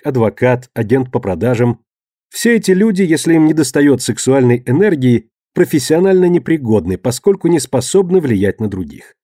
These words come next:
Прибавьте к этому тот факт, что на многих людей удается повлиять, только вызвав у них определенные эмоции, и вы поймете, почему энергия секса так важна для продажников.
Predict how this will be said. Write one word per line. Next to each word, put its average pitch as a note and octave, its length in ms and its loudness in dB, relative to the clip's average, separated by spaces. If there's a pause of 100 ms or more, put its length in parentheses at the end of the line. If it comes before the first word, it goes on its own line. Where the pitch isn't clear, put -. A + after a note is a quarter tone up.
(720)
Прибавьте F3+ 440 0
к - 60 -4
этому E3 240 0
тот B2+ 180 -2
факт, - 480 -6
что - 200 -6
на A2 120 0
многих B2 320 -2
людей B2+ 400 0
удается G#2+ 460 -4
повлиять, G2 500 -2
только F#2+ 300 -6
вызвав F#2+ 420 -4
у G#2+ 80 -6
них G#2+ 240 -2
определенные G2 720 -4
эмоции, B2+ 540 -8 (600)
и A2 80 0
вы G3+ 140 2
поймете, G3+ 520 2
почему D#3 600 0
энергия G2+ 440 -2
секса D#3+ 580 -4 (320)
так G3+ 200 -2
важна A2+ 520 0
для A2 180 -4
продажников. E2+ 800 -10